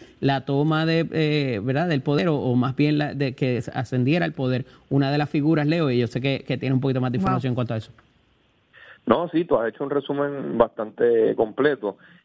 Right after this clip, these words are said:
Speaker 3: Básicamente, lulac ha existido por mucho tiempo y, como dice Eddie, eh, su razón de existir es la búsqueda de derechos civiles para la comunidad latinoamericana,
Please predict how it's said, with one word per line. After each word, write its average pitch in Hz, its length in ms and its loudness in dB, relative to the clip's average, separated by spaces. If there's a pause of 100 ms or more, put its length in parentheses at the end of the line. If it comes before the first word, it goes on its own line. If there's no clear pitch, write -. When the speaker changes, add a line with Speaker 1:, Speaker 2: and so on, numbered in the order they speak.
(160)
Speaker 3:
Básicamente, 160 760 -2
lulac 135 440 0
ha 104 200 2
existido 131 440 -2
por 127 140 -2
mucho 120 280 0
tiempo 113 580 0
y, 101 100 2
como 95 280 0
dice 107 440 2
Eddie, 117 440 0
eh, 90 540 0
su 101 300 0
razón 101 540 -2
de 123 100 4
existir 107 760 0 (420)
es 107 260 2 (180)
la 98 760 -2
búsqueda 117 460 -2
de 98 80 0
derechos 92 380 -4
civiles 117 320 -2
para 117 200 -2
la 98 100 0
comunidad 92 720 -2
latinoamericana, 101 840 -4